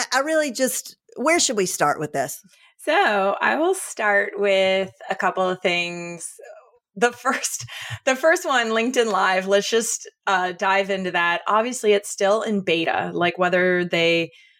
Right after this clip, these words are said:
Speaker 2: they've rolled it out to I don't know how many people now, so, and how that's being processed. I do have live streaming, but it is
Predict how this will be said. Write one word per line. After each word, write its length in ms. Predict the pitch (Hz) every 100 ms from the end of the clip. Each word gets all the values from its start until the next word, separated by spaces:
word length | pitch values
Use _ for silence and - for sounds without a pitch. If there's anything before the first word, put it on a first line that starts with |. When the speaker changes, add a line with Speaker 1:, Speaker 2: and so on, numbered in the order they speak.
| _ _ -
Speaker 2:
they've 220 | 180 165
rolled 260 | 185 202 202
it 80 | 190
out 280 | 185 190 185
to 160 | 180
I 100 | 185
don't 120 | 190 185
know 100 | 170
how 260 | - 180 190
many 220 | 185 185
people 340 | - 170 170
now, 460 | 165 160 165 165 165
so, 680 | - 185 170 165 165 160 160 -
and 160 | 170
how 260 | - 185 185
that's 360 | 185 180 - -
being 220 | 175 165
processed. 480 | - 156 - 165 185
I 80 | 190
do 240 | 220 226
have 220 | 214 208
live 280 | 185 175 175
streaming, 560 | - - 170 170 170 170
but 280 | 160 160 156 _ - _ _ _ 196
it 100 | 196 196
is 920 | 196 196 190 190 185 180 - -